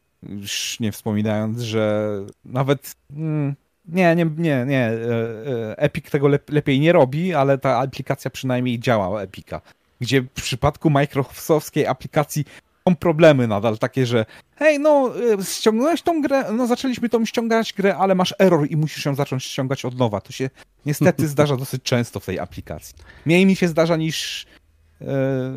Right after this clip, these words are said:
Speaker 1: mniej mi się zdarza to w, na przykład w aplikacji od, e, e, Epica, ale w Epiku ściągłem chyba tylko trzy czy cztery gry, więc, mm. <laughs> Bo może,
Speaker 2: To jest dziwne,
Speaker 1: może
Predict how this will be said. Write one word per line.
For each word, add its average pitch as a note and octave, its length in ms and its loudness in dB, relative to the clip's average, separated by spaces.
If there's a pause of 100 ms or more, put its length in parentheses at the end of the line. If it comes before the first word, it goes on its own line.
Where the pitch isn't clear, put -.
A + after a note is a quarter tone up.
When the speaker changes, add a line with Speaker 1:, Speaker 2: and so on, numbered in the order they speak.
(520)
Speaker 1:
mniej D3+ 380 4
mi F#3 140 4
się F3+ 180 0
zdarza E3 320 0
to D#3+ 360 0
w, - 40 -8
na D3+ 100 -2
przykład D3+ 380 -4 (160)
w - 100 -6
aplikacji D3+ 600 -2
od, C#3+ 200 0 (360)
e, D3+ 40 -4 (1160)
e, C3 300 -4
Epica, E3+ 480 2
ale D3 440 4
w - 120 -2
Epiku C#3+ 340 -2
ściągłem B2+ 540 -2
chyba A2+ 240 -2
tylko - 260 -10
trzy - 160 -10
czy G#2 140 -6
cztery G#2 300 0
gry, F#2+ 220 -4
więc, D#2 300 -12
mm. F2 140 -6 (920)
<laughs> G#3+ 300 6 (120)
Bo F3+ 60 6
może, D#3 240 8
Speaker 2:
To D3+ 60 12
jest F#3+ 140 6
dziwne, F#3+ 180 4
Speaker 1:
może D3+ 120 8